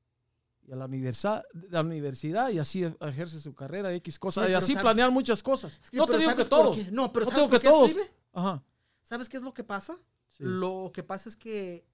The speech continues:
Speaker 2: como ya tienen esta expectativa,
Speaker 1: Sí.
Speaker 2: y yo lo he visto, para ellos, para muchos, no todos, pero para ellos no es opción. Es como un paso de
Speaker 1: Exactamente.
Speaker 2: vida.
Speaker 1: Exact-,
Speaker 2: Es,
Speaker 1: ya
Speaker 2: es,
Speaker 1: no,
Speaker 2: es
Speaker 1: es lo
Speaker 2: paso
Speaker 1: que,
Speaker 2: de
Speaker 1: es lo
Speaker 2: vida.
Speaker 1: que te voy a decir, ya piens-, ya tienen eso, que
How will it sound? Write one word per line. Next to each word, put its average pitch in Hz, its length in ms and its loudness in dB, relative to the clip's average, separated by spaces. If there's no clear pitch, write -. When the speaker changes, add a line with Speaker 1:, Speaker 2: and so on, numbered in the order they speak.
Speaker 2:
como 175 240 -8
ya 185 200 -8
tienen 220 340 -12
esta 175 200 -14
expectativa, 175 720 -18
Speaker 1:
Sí. 127 360 -10
Speaker 2:
y 165 100 -20
yo 185 120 -6
lo 247 100 -8
he 208 60 -6
visto, - 400 -14
para 185 240 -4
ellos, 226 640 -10
para 180 180 -4
muchos, 214 340 -6
no 285 180 -4
todos, 127 460 -10
pero 185 220 -8
para 180 160 -4
ellos 214 180 -6
no 214 100 -6
es 208 120 -6
opción. 165 460 -12
Es 190 140 -14
como 208 180 -4
un 156 60 -2
paso 170 160 2
de 170 140 4
Speaker 1:
Exactamente. 196 180 0
Speaker 2:
vida. - 200 -8
Speaker 1:
Exact-, - 220 0
Speaker 2:
Es, 220 60 -4
Speaker 1:
ya 226 100 8
Speaker 2:
es, 269 60 8
Speaker 1:
no, 277 80 8
Speaker 2:
es 254 100 6
Speaker 1:
es 254 60 6
lo 294 80 8
Speaker 2:
paso - 60 4
Speaker 1:
que, 262 80 0
Speaker 2:
de 285 60 2
Speaker 1:
es 285 60 4
lo 254 60 4
Speaker 2:
vida. - 40 2
Speaker 1:
que 233 80 -4
te - 100 -8
voy 254 40 2
a 240 40 -2
decir, 240 180 -2
ya 226 260 4
piens-, 240 280 2
ya 226 180 2
tienen 247 300 -6
eso, 247 240 -4
que 190 120 -8